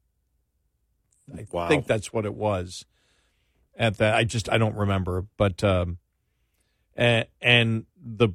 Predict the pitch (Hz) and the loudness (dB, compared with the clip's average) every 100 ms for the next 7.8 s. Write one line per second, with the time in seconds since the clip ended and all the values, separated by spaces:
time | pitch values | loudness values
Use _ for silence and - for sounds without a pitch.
0 | - - 110 - 120 120 120 117 104 113 | -4 -2 -2 6 8 8 2 -2 -2 -4
1 | 104 110 123 135 110 101 98 101 98 98 | 0 2 2 0 -2 -2 -2 -2 0 0
2 | 98 107 104 104 87 - 107 104 101 98 | -2 -2 2 2 0 -2 -2 0 -2 0
3 | 104 98 - 104 98 90 110 113 135 101 | 0 -2 -2 -2 -2 -2 2 2 2 -2
4 | 101 - 101 - 107 98 - 123 131 117 | -6 -6 -8 -2 -2 -2 -2 0 0 -2
5 | - _ _ _ _ - 113 120 113 110 | -10 _ _ _ _ -2 0 0 2 2
6 | 107 110 104 101 - _ 123 113 117 110 | 0 -2 -2 -4 -8 _ -4 2 2 2
7 | 101 104 - 117 - 156 151 | -2 -4 -4 -8 -2 -2 -2